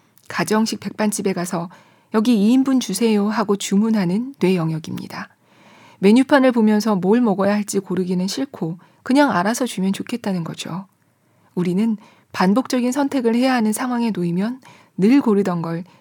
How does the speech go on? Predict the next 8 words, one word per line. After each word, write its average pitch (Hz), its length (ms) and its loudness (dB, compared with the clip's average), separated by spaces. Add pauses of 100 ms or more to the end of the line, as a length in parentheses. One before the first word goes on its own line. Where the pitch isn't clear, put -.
다시 165 340 -4
선택할 233 440 -4
가능성이 165 720 -4
높습니다. 170 640 -6 (680)
여러분이 262 580 4
중요하다고 277 640 6
생각하는 233 500 -2
선택일수록, 220 800 -4